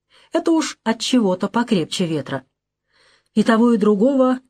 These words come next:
я мельком видел уже при посадке, и потом гуляли они по палубе. А все, кто был еще в этой экспедиции,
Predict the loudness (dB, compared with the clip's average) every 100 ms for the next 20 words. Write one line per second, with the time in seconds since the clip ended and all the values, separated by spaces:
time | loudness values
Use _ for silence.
0 | _ 0 2 4 2 2 2 2 2 2
1 | -2 -4 -4 -2 0 -2 -4 -4 -4 -6
2 | -10 -16 _ _ _ 0 2 2 0 0
3 | 2 0 -6 0 2 4 2 0 -2 -2
4 | -4 -4 -6 -6 -8 -12 _ _ _ _
5 | _ -2 0 -2 0 0 2 2 2 0
6 | 0 -2 0 -2 -4 -6 -4 -2 -2 -2
7 | -2 -2 -2